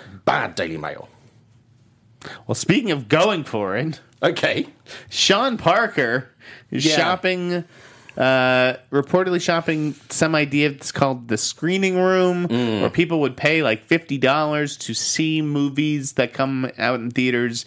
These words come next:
Speaker 1: Yeah.
Speaker 2: day and day, day and day in their home on a
Speaker 1: Mm-hmm.
Speaker 2: set-top box they'd have to buy for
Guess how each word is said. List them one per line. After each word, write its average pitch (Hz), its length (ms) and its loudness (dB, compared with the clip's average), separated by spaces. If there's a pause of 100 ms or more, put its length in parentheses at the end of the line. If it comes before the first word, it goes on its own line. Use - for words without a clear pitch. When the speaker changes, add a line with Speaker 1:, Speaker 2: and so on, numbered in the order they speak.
Speaker 1:
Yeah. - 100 -10 (260)
Speaker 2:
day 127 180 4
and 123 80 0
day, 123 260 2 (280)
day 135 180 4
and 143 80 -2
day 139 140 2
in 135 260 -2
their 139 200 2
home 120 400 0
on 110 160 0
a - 20 0
Speaker 1:
Mm-hmm. 92 100 -2
Speaker 2:
set-top 127 540 0
box 113 340 -2
they'd 120 240 -4
have 117 140 -4
to 113 80 -4
buy 107 220 0
for 104 280 -4